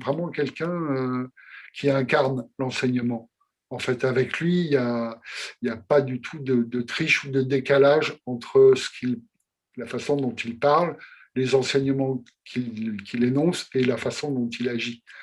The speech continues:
Il y a vraiment un alignement qui est, euh, total et parfait. Ça, ça m'avait beaucoup impressionné. Et puis vraiment, euh,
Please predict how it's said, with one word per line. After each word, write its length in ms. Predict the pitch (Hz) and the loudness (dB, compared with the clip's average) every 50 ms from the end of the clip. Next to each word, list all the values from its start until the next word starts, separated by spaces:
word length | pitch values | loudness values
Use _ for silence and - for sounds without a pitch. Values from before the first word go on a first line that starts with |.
| - - | -14 -4
Il 60 | - 131 | 0 0
y 40 | |
a 40 | 131 | 0
vraiment 380 | - - 131 139 147 156 151 147 | 0 0 0 0 2 2 2 2
un 100 | 139 139 | 2 2
alignement 800 | 135 131 131 131 139 139 135 135 135 131 135 139 139 143 - _ _ _ | 0 0 -2 -2 -4 -2 -2 -2 0 0 0 0 -2 -2 -6 _ _ _
qui 160 | - - 127 | -6 -2 0
est, 140 | 120 120 117 | 2 2 2
euh, 220 | 117 110 110 110 101 98 - - - _ - | 0 -4 -8 -10 -12 -14 -20 -20 -20 _ -2
total 400 | - 135 131 - 143 147 143 131 | 0 0 2 4 4 6 6 4
et 40 | 131 | 4
parfait. 440 | 131 123 117 - - - 165 180 180 - - - - - - - | 2 -2 -6 -2 0 0 0 0 -2 -8 -12 -12 -10 -12 -12 -10
Ça, 180 | - - 151 143 | -2 2 2 2
ça 160 | - 135 120 | 2 0 -2
m'avait 280 | 117 117 113 104 113 117 | -2 -4 -4 -4 -6 -8
beaucoup 520 | 110 117 120 - - - 156 147 139 135 | -6 -8 -8 -8 -10 -8 -2 2 4 4
impressionné. 840 | 120 117 110 - - 131 123 - - 120 120 123 123 131 135 131 127 | 4 2 0 -4 -4 -4 -2 -2 0 0 2 4 6 6 6 6 4
Et 40 | 123 | 2
puis 240 | 120 - - 120 | 0 -2 -2 -2
vraiment, 560 | 117 110 101 113 131 135 139 139 135 127 120 | -2 -2 -2 -4 -2 0 0 0 2 0 0
euh, 60 | 113 | -4